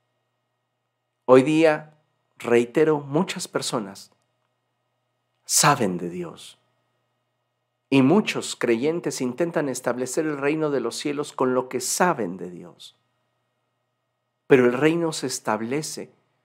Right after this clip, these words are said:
solo con base en lo que conoces de Dios, no en lo que sabes. Para establecer el reino de los cielos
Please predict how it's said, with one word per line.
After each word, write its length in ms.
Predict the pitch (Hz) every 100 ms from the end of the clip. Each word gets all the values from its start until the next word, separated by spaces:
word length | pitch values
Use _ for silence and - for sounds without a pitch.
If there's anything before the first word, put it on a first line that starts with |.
| _
solo 440 | - 143 143 156 156
con 300 | 123 107 110
base 420 | 160 - - 78 _ _ _
en 180 | 123 113
lo 160 | 107 -
que 160 | 104
conoces 720 | - 98 104 135 - - - -
de 140 | -
Dios, 580 | 98 98 - - - _ _ _ _ _ _ _ _
no 200 | 120 135
en 100 | 156
lo 160 | 104 -
que 100 | -
sabes. 680 | - - - - - - _ _ _ _ _ _ _ _
Para 180 | 139 131
establecer 540 | - 127 135 151 156
el 100 | 147
reino 300 | 147 156 151
de 80 | 139
los 160 | 117
cielos 360 | - 151 151